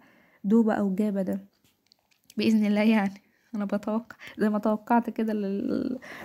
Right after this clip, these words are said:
للارجنتين ان شاء الله هتفوز وهتتصعد ان شاء الله، وصعدت اهي. المهم كده ايه؟ خلصنا الكلاسيفيكيشن بتاعه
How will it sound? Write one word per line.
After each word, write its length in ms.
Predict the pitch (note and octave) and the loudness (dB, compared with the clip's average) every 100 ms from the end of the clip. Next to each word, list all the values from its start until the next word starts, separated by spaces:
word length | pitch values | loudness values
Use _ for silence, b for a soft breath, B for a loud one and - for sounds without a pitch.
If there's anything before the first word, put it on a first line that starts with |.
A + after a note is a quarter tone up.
| - | 0
للارجنتين 760 | G#3+ G3+ G#3+ G#3 G#3 G#3 A#3+ | 2 4 2 2 0 0 2
ان 60 | A#3 | 2
شاء 160 | A#3 A#3 | 2 0
الله 120 | A#3 | 0
هتفوز 300 | A#3 B3 A#3 | 0 0 2
وهتتصعد 960 | A#3 A3 A3+ - A#3 - C4 C#4 C4+ | 2 0 -4 -4 -4 -2 2 4 4
ان 60 | B3+ | 2
شاء 180 | A#3+ B3 | 2 2
الله، 100 | B3 | 2
وصعدت 540 | A#3+ - G#3+ G#3 G#3+ | 0 -4 -4 -4 -4
اهي. 120 | F#3+ - - b b b b b b b - A#3 | -4 -6 -14 b b b b b b b -4 4
المهم 420 | A#3+ A#3 A3+ G#3 - _ _ _ _ _ _ | 6 8 6 2 -6 _ _ _ _ _ _
كده 240 | A#3+ A#3 | -4 -2
ايه؟ 240 | A#3 A#3 A#3+ | 0 2 0
خلصنا 500 | A#3 G#3+ G#3+ A#3 A3+ | -2 -4 -4 -2 -2
الكلاسيفيكيشن 680 | - G3+ G3 - - A#3 G#3+ | -2 -8 -10 -12 -8 -4 -4
بتاعه 220 | G3+ G#3 | -4 -6